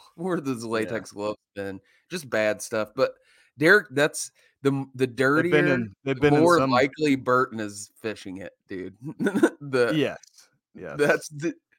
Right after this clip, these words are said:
Speaker 1: Derek wades across, uh, piles of homeless trash to get to places that
Speaker 2: He's
Speaker 1: I think
Speaker 2: sneaky.
Speaker 1: it's like one of those, like, you know, you always say, like, if you can, if you can put your boat in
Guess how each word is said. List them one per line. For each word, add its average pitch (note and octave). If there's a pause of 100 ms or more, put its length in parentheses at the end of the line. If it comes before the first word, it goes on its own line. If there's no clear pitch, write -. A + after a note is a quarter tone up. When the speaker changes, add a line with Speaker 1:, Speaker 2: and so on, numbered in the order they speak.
Speaker 1:
Derek D#3
wades B2
across, G#2+ (1000)
uh, G2+ (140)
piles A#2+
of G2 (460)
homeless A#2+
trash G2
to B2
get G#2
to F#2+
places F#2+
that F#2+ (380)
Speaker 2:
He's A2
Speaker 1:
I C3+
think G3+
Speaker 2:
sneaky. - (600)
Speaker 1:
it's D#3
like F#3
one E3
of D#3+
those, C3+
like, A2+
you C3+
know, B2+
you A#2+
always A2+
say, A2
like, G2+
if G#2+
you C3+
can, A#2+ (640)
if C3
you E3
can D#3
put E3
your B2
boat A#2
in G2